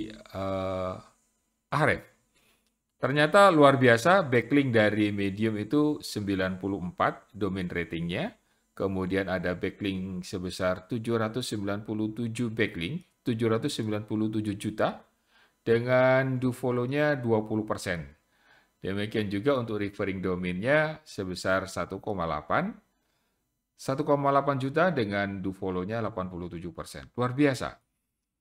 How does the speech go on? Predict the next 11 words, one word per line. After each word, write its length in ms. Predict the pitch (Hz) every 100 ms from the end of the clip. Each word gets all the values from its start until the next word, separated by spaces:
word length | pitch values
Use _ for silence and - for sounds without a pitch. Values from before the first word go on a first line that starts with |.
| _ _ _
Kalau 320 | - 160 240 247
kita 240 | 165 160
melakukan 480 | 147 135 131 131 123
backlink, 720 | 127 127 - 80 104 135 -
itu 400 | 127 - 180 180
kuncinya 640 | 165 143 131 139 151 185
ada 320 | 131 117 110 107
di, 240 | 110 95
di 160 | 95 107
U 160 | 139
R. 320 | 139 85 82